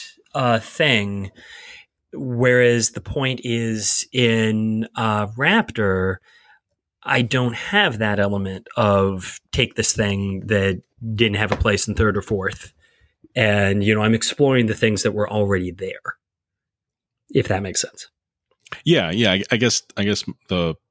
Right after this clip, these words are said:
Speaker 2: the point of my question was more of
Speaker 1: Oh.
Speaker 2: Tieflings and, and Eladrin and such being new in fourth edition,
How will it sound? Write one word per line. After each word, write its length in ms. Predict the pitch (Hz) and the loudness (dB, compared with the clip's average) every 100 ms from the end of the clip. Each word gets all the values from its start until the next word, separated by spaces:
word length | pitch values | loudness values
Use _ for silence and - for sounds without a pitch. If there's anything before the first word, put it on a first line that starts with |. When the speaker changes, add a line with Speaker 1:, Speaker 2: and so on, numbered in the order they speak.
| _ _ _ | _ _ _
Speaker 2:
the 80 | - | -8
point 180 | - 98 | -2 -2
of 40 | |
my 100 | 90 | -2
question 300 | - 85 87 | -4 -6 -4
was 140 | 82 85 | -6 -4
more 220 | 85 82 | -2 0
of 60 | |
Speaker 1:
Oh. 480 | 131 143 117 113 - - - - - | 2 2 0 -4 -8 -12 -20 -14 -2
Speaker 2:
Tieflings 540 | - 120 - 107 92 | 2 4 4 2 2
and, 220 | 95 92 | 0 0
and 340 | 95 90 87 85 | -2 -2 -2 -2
Eladrin 500 | 95 92 90 90 87 | 0 0 0 0 0
and 120 | 85 | -2
such 300 | - 82 - | -2 -4 -2
being 240 | 101 87 90 | 0 2 4
new 320 | 95 104 101 - | 4 4 2 -2
in 140 | 95 | -6
fourth 280 | 85 98 85 | -2 -2 -2
edition, 720 | 80 107 107 - 90 82 80 | -2 0 2 2 0 -2 -4